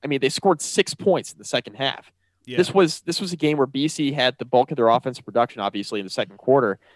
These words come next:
Speaker 1: and it just felt like after that, they couldn't really get going, but neither could North Carolina. And it was a really ugly game in the second half. Like you mentioned, B C scores that late touchdown in the fourth quarter. All of a sudden, it's twenty-four twenty-two, and I'm sitting here and I'm like, "Wait a second.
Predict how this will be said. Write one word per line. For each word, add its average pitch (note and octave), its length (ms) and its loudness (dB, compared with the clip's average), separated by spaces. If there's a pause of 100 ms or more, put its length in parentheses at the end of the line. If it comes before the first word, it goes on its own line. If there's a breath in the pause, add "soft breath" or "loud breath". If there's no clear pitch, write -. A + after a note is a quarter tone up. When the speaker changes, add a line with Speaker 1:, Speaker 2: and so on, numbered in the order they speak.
(320 soft breath)
Speaker 1:
and C#3 80 -2
it C#3 40 -4
just D#3 140 -6
felt G3 140 2
like C3+ 140 -2
after D3+ 300 -2
that, A#2+ 220 0
they B2+ 80 -8
couldn't F#3+ 240 -4
really D#3 220 4
get C3+ 280 0 (360)
going, A#2 440 4 (140)
but D#3+ 120 -2
neither F#3 180 -4
could G3 160 -6
North F3 220 0
Carolina. D#3 580 -4
And - 200 -6
it - 20 6
was G3 120 4
a F3 60 -6
really C#3+ 480 2
ugly C#3+ 340 2
game G#2+ 320 -6
in B2+ 60 -10
the G#2+ 60 -10
second B2 320 -6
half. A2+ 340 -4 (380)
Like D3+ 180 4
you D3 60 -4
mentioned, C3 340 -2
B C3 140 -4
C C3+ 180 -6
scores B2 360 0
that A2 200 -4
late A2 160 -2
touchdown A#2 420 -4
in G2+ 60 -16
the F#2 60 -20
fourth G2+ 260 -10
quarter. B2+ 420 2 (400)
All C#3+ 140 6
of D3 60 -2
a A#2+ 40 -10
sudden, C3 280 2
it's G2+ 160 -8
twenty-four C#3+ 540 -2
twenty-two, C#3+ 580 0
and A2+ 80 0
I'm A#2+ 80 -2
sitting - 340 -6
here C3+ 200 0
and A#2 80 -2
I'm A#2 120 0
like, G#2+ 240 0
"Wait D3 140 2
a C#3+ 40 -2
second. A2 380 -6